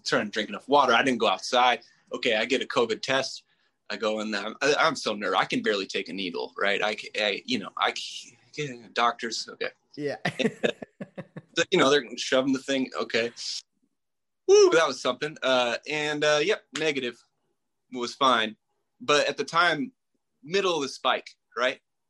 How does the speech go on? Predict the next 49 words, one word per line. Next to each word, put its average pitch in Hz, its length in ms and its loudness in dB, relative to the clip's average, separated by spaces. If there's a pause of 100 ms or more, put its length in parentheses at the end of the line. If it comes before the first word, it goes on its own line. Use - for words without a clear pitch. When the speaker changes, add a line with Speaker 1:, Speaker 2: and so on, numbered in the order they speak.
(480)
Speaker 1:
Middle 165 260 -2
of 156 60 -4
the 143 60 -4
spike. 127 340 -2
We 131 80 -2
were 135 80 2
November, 123 640 0 (460)
and 120 140 -8
that 123 100 4
was 123 120 2
our 123 140 4
hugest 117 340 -4
spike 113 300 -4
here 117 160 -2
as 110 140 -6
far 113 240 0
as, 107 160 -8 (440)
mm, 139 300 -8
I 131 40 0
might, 127 260 2
that 123 100 2
might 120 220 0
be 110 100 -6
incorrect. 104 420 -8
I'm 110 80 -8
not 107 180 -6
positive, 101 340 -2
but 117 160 6
it 113 80 6
was 113 120 2
a 113 40 -2
huge 127 300 2
spike. 107 340 0 (720)
There 190 140 4
was, 180 120 4
like, 175 140 0
a 175 80 0
two 190 400 2
and 165 100 -4
a 151 40 2
half 151 200 0
hour 151 280 6
line 147 360 -2
for - 100 -20
the 117 60 -12
test, - 440 -8
you 113 100 -12
know, 107 140 -8
like, 110 220 -6